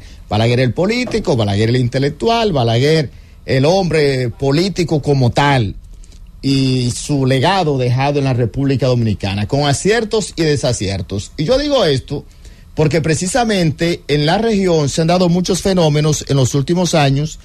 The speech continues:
y que el liderazgo como tal, yo digo que no se, no se nace, es como el chef,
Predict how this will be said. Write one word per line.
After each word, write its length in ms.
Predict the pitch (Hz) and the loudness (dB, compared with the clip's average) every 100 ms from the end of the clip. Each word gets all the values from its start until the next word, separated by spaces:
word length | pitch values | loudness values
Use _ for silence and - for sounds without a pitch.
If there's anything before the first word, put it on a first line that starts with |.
| - - - - | -20 -20 -20 -4
y 160 | 151 147 | 0 0
que 440 | - - 160 151 - | 0 0 0 0 0
el 180 | 151 147 | 0 0
liderazgo 640 | 160 147 202 254 220 196 | 0 0 0 0 -2 -2
como 320 | 180 175 165 | -2 -2 -4
tal, 360 | - 147 135 120 | 0 0 0 -2
yo 200 | 139 165 | -2 0
digo 400 | 156 156 151 143 | 0 0 -2 -4
que 160 | 143 127 | -2 0
no 240 | 135 156 | 0 -2
se, 560 | - 160 151 131 120 - - - - | -2 0 2 2 -2 -8 -20 -20 -4
no 200 | 117 156 | 0 0
se 200 | - 135 | 0 0
nace, 460 | 120 98 - 95 - - - - - | 0 -4 -6 -8 -10 -18 -18 -12 0
es 220 | 135 - | 0 0
como 260 | 165 151 135 | -2 0 -2
el 100 | 107 | 0
chef, 340 | 190 147 | 0 0